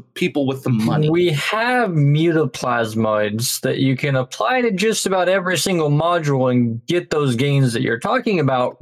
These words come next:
Speaker 2: risking your module in the exact same way that you're talking about. It already exists in the game.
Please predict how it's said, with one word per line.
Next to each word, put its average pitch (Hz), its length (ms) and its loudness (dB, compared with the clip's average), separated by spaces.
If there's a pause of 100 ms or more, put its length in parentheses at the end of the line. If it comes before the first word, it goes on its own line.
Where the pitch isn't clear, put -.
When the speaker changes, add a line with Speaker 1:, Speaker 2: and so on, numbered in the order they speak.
(140)
Speaker 2:
risking 202 380 0
your 175 140 2
module 156 580 0
in 151 80 2
the 151 80 2
exact 156 500 0
same 175 280 0
way 170 160 2
that 151 120 0
you're 135 140 0
talking 180 300 0
about. 127 180 0
It 196 80 0
already 262 300 2
exists 190 400 0
in 165 80 0
the 143 60 2
game. 190 300 -2